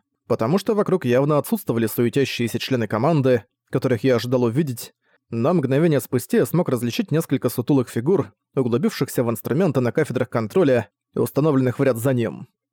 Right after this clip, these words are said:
Большая часть из них оставались тёмными и пустыми, а пара подключённых сервиторов выглядели такими же ветхими, как и всё, что я видел с момента посадки.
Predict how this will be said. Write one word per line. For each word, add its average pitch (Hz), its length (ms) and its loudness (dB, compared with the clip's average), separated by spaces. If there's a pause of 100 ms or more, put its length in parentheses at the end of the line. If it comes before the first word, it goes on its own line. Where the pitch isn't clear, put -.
(140)
Большая 139 440 0
часть 147 300 -2
из 117 140 -2
них 185 160 0
оставались 127 440 0
тёмными 135 360 0
и 113 40 -2
пустыми, 135 580 0 (360)
а 110 160 0
пара 151 300 2
подключённых 131 580 -2
сервиторов 123 560 0
выглядели 151 400 0
такими 135 320 0
же 110 160 0
ветхими, 131 400 0
как 120 180 -2
и 113 60 0
всё, 214 200 -2
что - 180 -2
я 117 80 4
видел 131 240 0
с - 80 -4
момента 131 320 0
посадки. - 640 -4